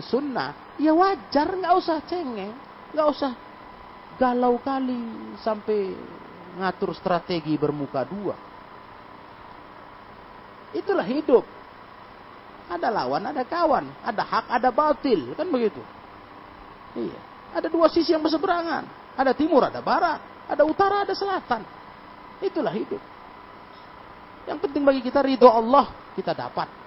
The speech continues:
itu dia. Urusan musuh kita serahkan sama Allah. Urusan hati manusia serahkan sama Allah. Yang intinya kita cari ridho Allah Subhanahu wa taala. Naam,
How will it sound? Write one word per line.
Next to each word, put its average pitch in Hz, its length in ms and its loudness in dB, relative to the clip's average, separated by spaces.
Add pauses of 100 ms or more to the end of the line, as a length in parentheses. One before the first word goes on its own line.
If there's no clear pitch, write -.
(100)
itu 202 220 -4
dia. - 60 -10 (800)
Urusan 220 320 2
musuh 240 440 4 (400)
kita 339 160 -4
serahkan 359 280 -4
sama 320 220 -4
Allah. 381 200 -2 (1500)
Urusan 233 320 -2
hati 220 240 -2
manusia 208 480 0 (240)
serahkan 262 400 -6
sama 254 240 -6
Allah. 233 180 -6 (840)
Yang 208 160 2 (160)
intinya 196 240 0
kita 190 260 -2
cari 160 300 -2
ridho 160 340 0
Allah 131 400 2 (560)
Subhanahu 120 720 -8
wa 101 100 -12
taala. - 320 -16 (1300)
Naam, 170 400 0